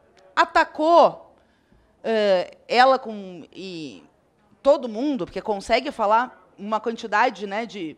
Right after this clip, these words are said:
besteiras ao mesmo tempo, com machismo e misoginia. Assim como que ocupa agora a presidência. A desqualificação chegou a tanta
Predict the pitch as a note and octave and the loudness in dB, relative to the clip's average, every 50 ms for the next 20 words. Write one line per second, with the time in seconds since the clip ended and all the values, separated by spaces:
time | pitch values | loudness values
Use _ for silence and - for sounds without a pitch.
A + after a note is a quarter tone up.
0 | _ - F3+ G#3 G3+ G3+ - - A3 G#3+ A#3 B3 B3 G#3+ G3 G#3+ G3+ G#3 G3+ G3 | _ -8 -4 -2 -2 -2 -4 -4 -4 -2 0 0 0 0 -2 -4 -4 -6 -8 -10
1 | G#3+ G3 - - G#3 G#3+ B3 D4 - - - _ _ _ _ _ _ _ _ - | -12 -12 -10 -6 -4 -2 -2 -2 -4 -8 -16 _ _ _ _ _ _ _ _ 0
2 | - D#4+ E4+ F#4 A4+ A#4 - - _ _ - - B3 C#4+ F4 E4+ - D#4+ D4+ C#4 | 2 4 4 4 2 -2 -12 -20 _ _ -18 -8 -4 -4 -2 -2 -4 -6 -8 -6
3 | C4+ D4 D4 D4 C#4+ C4 C#4+ C#4 D4 D#4+ C#4+ C4 A3 G3+ F#3+ E3+ _ _ _ _ | -6 -8 -8 -8 -8 -8 -8 -8 -8 -8 -8 -8 -8 -10 -10 -14 _ _ _ _
4 | _ _ _ _ _ _ _ _ _ _ _ _ _ - - B3 - D4+ D#4 D4+ | _ _ _ _ _ _ _ _ _ _ _ _ _ -6 -6 -4 -4 -4 -4 -4
5 | D#4+ E4 E4+ - F4 F4 F4 - - - F4 D#4 C#4+ D4+ D#4 D#4+ D#4+ E4 E4+ D4 | -4 -4 -2 0 0 0 0 0 0 2 2 4 4 4 4 4 2 0 -2 -6
6 | D#4 C4+ C#4+ D4 D4 - A3 F#3+ - - - B3 B3 B3 - - B3+ B3+ - C4+ | -4 -4 -4 -4 -2 -4 -6 -6 -6 -6 -4 -4 -4 -4 -4 -4 -4 -4 -4 -6
7 | C4+ D#4+ - - - D4 B3+ C4+ C#4 D4 C#4+ D#4+ D4+ D#4 F4 G#4 - A4 | -6 -6 -6 -4 -4 0 2 4 2 2 2 0 0 0 0 -2 -6 -10